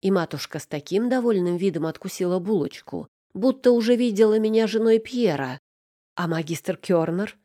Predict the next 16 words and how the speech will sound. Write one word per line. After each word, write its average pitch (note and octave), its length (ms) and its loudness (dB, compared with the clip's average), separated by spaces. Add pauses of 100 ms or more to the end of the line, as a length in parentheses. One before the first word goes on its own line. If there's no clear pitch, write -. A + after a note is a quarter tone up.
(280)
продолжила F#3+ 580 0
она F#3+ 180 0
немного G3+ 400 0
погодя. F3 560 -6 (400)
«А F3+ 100 -2
вы G3 120 2
так F#3+ 260 -4
красиво F#3 460 -6
смотрелись F3 600 -4
вместе, D3+ 720 -4 (300)
что - 240 -10
все G3 240 -4
любовались. D#3+ 800 -6 (380)
Ещё A#3 420 -2
раз D#3 200 -6
убеждаюсь, D#3+ 680 -6